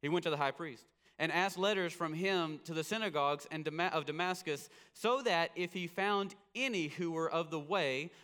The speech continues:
whether men or women, he might bring them bound to Jerusalem. As he journeyed, he came near Damascus,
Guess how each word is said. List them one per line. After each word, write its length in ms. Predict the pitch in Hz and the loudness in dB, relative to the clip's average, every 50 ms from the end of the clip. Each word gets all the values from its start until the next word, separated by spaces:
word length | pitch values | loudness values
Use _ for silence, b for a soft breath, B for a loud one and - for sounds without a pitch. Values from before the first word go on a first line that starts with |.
| B B | B B
whether 240 | 160 165 160 165 | -2 0 2 0
men 180 | 156 156 170 196 | 0 2 0 0
or 100 | 226 220 | 0 0
women, 300 | 180 156 143 147 160 156 | -2 -2 -2 -2 -2 -4
he 160 | 156 170 185 | -2 -4 -4
might 400 | 190 190 190 185 190 185 151 131 | -2 0 0 0 0 0 -2 -6
bring 400 | 135 160 185 214 240 247 214 170 | -6 -4 -4 -4 -4 -6 -6 -4
them 180 | 156 160 151 143 | -4 -4 -4 -2
bound 440 | 120 147 147 170 190 190 190 190 180 | -2 0 2 2 2 2 0 -2 -4
to 100 | - 185 | -8 -8
Jerusalem. 680 | 156 160 160 156 175 180 180 - - 139 117 101 101 - | -8 -8 -8 -8 -6 -8 -8 -8 -10 -8 -8 -8 -8 -6
As 220 | - 139 151 143 - | -2 0 0 0 0
he 140 | 170 160 135 | -6 -8 -10
journeyed, 560 | 120 113 127 160 175 196 202 180 156 139 131 | -10 -4 -2 -2 0 0 0 -2 -2 -4 -4
he 160 | 156 147 139 | -6 -6 -6
came 360 | - - 170 170 165 160 156 | -4 -2 -2 -2 0 -2 -2
near 220 | 143 165 170 170 156 | -2 -2 -2 -2 -2
Damascus, 720 | 135 139 139 151 165 180 175 - - 135 113 107 - | -4 -6 -4 -2 -2 -2 -2 -4 -6 -8 -8 -8 -8